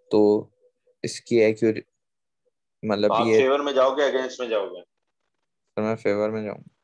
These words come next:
Speaker 2: Favor में जाएंगे। क्यों Favor में? हमारे पास आर्गुमेंट बहुत ज्यादा है। Against भी
Speaker 1: यस,
Speaker 2: जा
Speaker 1: सर।
Speaker 2: सकते हैं, लेकिन उसके लिए आपको arguments खुद से build up करने पड़ेंगे।
Speaker 1: यस, सर।
Speaker 2: करने को कर सकते हैं, लेकिन favor में जाना बेहतर है। क्यों? Content बहुत है।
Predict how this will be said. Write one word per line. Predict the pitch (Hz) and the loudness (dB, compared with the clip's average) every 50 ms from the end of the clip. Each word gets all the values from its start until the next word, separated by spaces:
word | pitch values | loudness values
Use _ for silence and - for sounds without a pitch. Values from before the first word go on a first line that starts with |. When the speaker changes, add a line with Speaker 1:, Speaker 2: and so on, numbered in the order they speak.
| _ _ _ _ _ _ _ _ _ _ _ _ _ _ | _ _ _ _ _ _ _ _ _ _ _ _ _ _
Speaker 2:
Favor | _ - 120 117 107 101 95 95 | _ -10 -8 -6 -6 -6 -8 -10
में | 92 90 | -14 -10
जाएंगे। | 87 87 85 92 98 98 | -10 -10 -10 -10 -12 -16
क्यों | 98 - _ - 131 135 135 | -18 -18 _ -6 -4 -4 -4
Favor | 131 - 127 117 117 123 123 | -2 0 0 2 2 0 0
में? | 117 120 | 0 -2
हमारे | 117 110 104 104 | -2 0 0 -2
पास | 107 - 113 110 | 0 -2 -2 -2
आर्गुमेंट | 107 101 101 104 110 110 107 101 | -2 -2 -2 -4 -8 -10 -12 -6
बहुत | 104 98 101 101 | -4 -4 -4 -2
ज्यादा | 98 92 90 87 90 | -2 -4 -4 -4 -6
है। | 80 - _ _ _ _ _ _ _ - | -12 -14 _ _ _ _ _ _ _ -4
Against | 117 113 120 135 156 151 147 156 | -4 -2 0 -2 -2 -4 -4 -6
भी | - | -4
Speaker 1:
यस, | 104 | -2
Speaker 2:
जा | 131 139 139 | 0 -2 -2
Speaker 1:
सर। | 139 - 139 | -2 -4 -8
Speaker 2:
सकते | 139 - _ _ 113 | -8 -10 _ _ -12
हैं, | 117 113 - _ _ _ _ _ _ _ _ _ - | -12 -12 -16 _ _ _ _ _ _ _ _ _ -4
लेकिन | 113 117 117 147 151 | -4 -2 -2 -4 -4
उसके | - - 120 117 - 147 139 | -4 -6 -8 -6 -4 -4 -2
लिए | 143 143 | 0 0
आपको | 135 127 - - 127 | 0 0 0 -2 -2
arguments | 117 113 110 110 120 131 135 135 | -2 -2 -4 -6 -8 -10 -10 -12
खुद | - _ 131 123 | -12 _ -12 -12
से | - - - 120 | -8 -10 -8 -6
build | 113 113 113 110 | -4 -6 -2 -2
up | 113 - - - | -2 -2 -2 -6
करने | 123 110 104 104 | -6 -4 -4 -6
पड़ेंगे। | 101 - 92 87 85 85 _ _ _ _ _ _ _ _ _ _ _ _ _ _ _ _ _ _ _ _ - 117 | -8 -6 -8 -8 -10 -14 _ _ _ _ _ _ _ _ _ _ _ _ _ _ _ _ _ _ _ _ -10 -10
Speaker 1:
यस, | 110 104 | -10 -10
सर। | - - - - | -10 -12 -12 -12
Speaker 2:
करने | - _ 117 117 120 135 143 | -8 _ -8 -6 -6 -6 -6
को | - 143 131 | -6 -8 -8
कर | - 143 143 | -6 -6 -6
सकते | 143 - - 135 117 - _ 104 | -6 -6 -8 -10 -10 -10 _ -14
हैं, | 95 92 | -14 -12
लेकिन | 92 98 113 - 151 147 147 | -6 -6 -6 -6 -4 -8 -10
favor | 143 - - 139 143 156 160 | -10 -4 -2 0 0 2 0
में | 160 160 151 | 0 -2 -2
जाना | 143 135 135 143 | -2 -4 -4 -4
बेहतर | 135 127 127 120 123 - 135 135 143 | -4 -4 -4 -6 -6 -6 -6 -6 -4
है। | 180 202 - _ _ _ _ _ _ | -6 -8 -12 _ _ _ _ _ _
क्यों? | _ 175 190 208 202 | _ -8 -8 -8 -10
Content | - _ _ 143 143 143 139 - - _ _ _ _ _ _ - 110 | -12 _ _ -6 -6 -6 -10 -14 -20 _ _ _ _ _ _ -14 -10
बहुत | 120 120 123 131 127 127 | -8 -4 -2 -2 -4 -4
है। | 135 131 | -8 -14